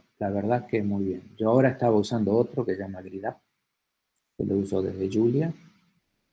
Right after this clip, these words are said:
y, y la verdad que está muy verde al lado de Phoenix. Phoenix te permite hacer muchísimas cosas. Este, es muy robusto, tienen, uno puede darle mucha información de cómo resolver los problemas, etcétera.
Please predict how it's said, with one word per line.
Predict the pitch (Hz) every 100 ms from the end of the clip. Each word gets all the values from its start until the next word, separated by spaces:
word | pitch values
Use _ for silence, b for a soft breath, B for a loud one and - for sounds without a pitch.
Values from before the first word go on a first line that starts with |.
| _ _ _ _ -
y, | 98 92 90 87 87 85 - - -
y | 107
la | 87
verdad | 95 95 98
que | 107
está | 110
muy | 104 98 98
verde | 98 92 85
al | 85
lado | 90 95
de | 92 92 95 -
Phoenix. | - 95 101 - -
Phoenix | 113 101 95
te | -
permite | 101 101 98 98
hacer | 101 - 98 - -
muchísimas | 101 - 95 - 87
cosas. | - 120 _ _ _ _ _ _ _ _ _ _ _ _ _ _ _ _
Este, | 95 78 _ _ - - - 110 _ _ _ _ _ _ -
es | 104
muy | 107 104
robusto, | 92 90 107 110 110 101
tienen, | 98 95 95 92 95 _ _ _ _ _ _ _ _ _ _ -
uno | 117 110
puede | - 107
darle | 104 104 104
mucha | 101 104 101 98
información | 98 - 98 98 95 - 107 107
de | 101 98 98
cómo | - 101 98 95 95 92 90
resolver | 95 - 104 98
los | 92 -
problemas, | - 95 101 107 110 104 101 98
etcétera. | 101 - 107 - 101 95 -